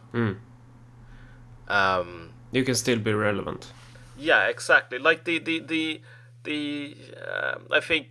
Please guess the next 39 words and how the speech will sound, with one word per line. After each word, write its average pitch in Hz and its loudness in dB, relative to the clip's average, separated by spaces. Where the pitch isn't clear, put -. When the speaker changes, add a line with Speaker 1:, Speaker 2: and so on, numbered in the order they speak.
Speaker 2:
both 151 4
you 135 2
and 131 4
I 123 10
agree 123 6
that 104 6
sort 107 -2
of 98 4
the, 101 -6
the 110 -6
results 156 4
for 123 2
the 113 0
Örebro 117 6
Party 107 6
could 156 4
have 135 8
been 101 4
better. 123 6
Speaker 1:
Yeah. 113 4
Speaker 2:
And 117 4
there 117 8
were 117 10
a 113 10
lot 113 8
of 113 2
problems 127 6
with 110 -4
the, 104 0
the 101 -4
electoral 107 4
campaign, 120 6
like, 101 2
a 123 -4
lot 135 10
of 120 2
practical - 4
problems. 113 2
Speaker 1:
Yeah. - -20